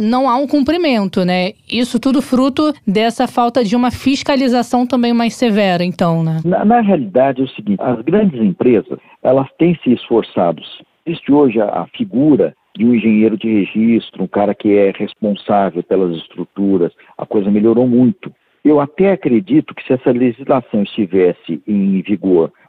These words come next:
Speaker 2: há quinze anos, vinte anos, as duas tragédias teriam sido evitadas.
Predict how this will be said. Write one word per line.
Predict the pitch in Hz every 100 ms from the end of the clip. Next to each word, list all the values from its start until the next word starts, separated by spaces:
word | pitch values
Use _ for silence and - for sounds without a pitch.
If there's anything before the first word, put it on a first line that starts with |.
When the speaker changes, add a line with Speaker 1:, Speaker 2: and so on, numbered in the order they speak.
| _
Speaker 2:
há | - -
quinze | - 147 113 104
anos, | 117 101 82
vinte | 107 160 - 104
anos, | 135 110 - - - _ -
as | 98 -
duas | - 117 170 165
tragédias | - 120 95 117 123 131 120
teriam | 123 120 120
sido | - 120
evitadas. | 120 123 - 85 85 -